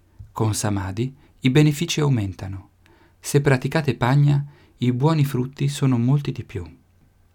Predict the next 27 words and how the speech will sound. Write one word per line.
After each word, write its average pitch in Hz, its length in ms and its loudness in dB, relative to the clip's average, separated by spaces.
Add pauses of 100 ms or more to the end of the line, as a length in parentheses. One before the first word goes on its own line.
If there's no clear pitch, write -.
(220)
E 120 160 -4
quando 123 300 4
arrivate 113 360 2
alla 104 120 -2
meta 113 260 -2
finale, 98 540 -8 (340)
i 131 120 0
benefici 156 500 0
non 131 140 2
si 131 120 -6
contano 139 420 2
più, 92 260 -10 (360)
innumerevoli. 107 800 0 (1160)
Ogni 160 320 2
passo 135 360 2
che 117 120 -6
fate 131 260 0
sul 113 160 -4
sentiero 104 680 -6 (280)
dà 120 200 2
risultati, 117 760 -2 (280)
buoni 156 460 0
risultati. 117 680 -4 (640)
Neppure 143 460 4
il 147 100 6
minimo 156 440 4
passo, 92 520 -10